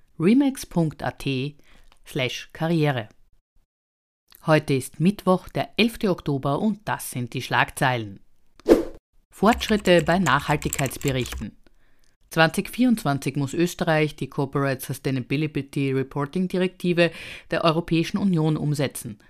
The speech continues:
Damit erhöht sich der Kreis der berichtspflichtigen Unternehmen auf etwa zweitausend. Eine aktuelle Studie der Arbeiterkammer hat nun festgestellt, dass die österreichischen Unternehmen in Bezug auf ihre Nachhaltigkeitsberichterstattung professioneller geworden sind.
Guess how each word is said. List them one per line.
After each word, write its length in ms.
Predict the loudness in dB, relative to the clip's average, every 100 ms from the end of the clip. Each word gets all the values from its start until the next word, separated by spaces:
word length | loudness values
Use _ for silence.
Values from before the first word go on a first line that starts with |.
| _ _ _
Damit 280 | 0 2 2
erhöht 400 | 0 2 0 0
sich 180 | -4 -4
der 120 | -6
Kreis 420 | -6 -2 -2 0
der 80 | 0
berichtspflichtigen 800 | 2 2 0 -4 -2 -2 -2 -4
Unternehmen 480 | -2 -2 0 0 -2
auf 100 | -2
etwa 260 | -4 -2 -2
zweitausend. 760 | 0 2 2 2 0 -6 -12 -20 -20 -20 -20 -4
Eine 220 | -2 0
aktuelle 460 | -2 0 2 2
Studie 360 | 0 -2 -2 0
der 160 | -2 -2
Arbeiterkammer 680 | -2 -2 -4 -4 -4 -4
hat 120 | -4 -2
nun 220 | 2 2
festgestellt, 720 | 2 0 0 -2 2 2 2 -14 -8
dass 180 | -2 0
die 140 | 2 0
österreichischen 800 | 0 0 2 2 0 -4 -4
Unternehmen 640 | -4 -4 -2 -2 -2 -2 -2
in 100 | -2
Bezug 380 | -6 -2 0 0
auf 120 | -2
ihre 160 | -2
Nachhaltigkeitsberichterstattung 1400 | 2 2 2 -2 -4 -2 -4 -2 -2 -2 -2 -2 -2 -4 -2
professioneller 760 | -2 0 -2 2 2 4 0
geworden 380 | 0 -2 -2 -4
sind. 280 | -8 -10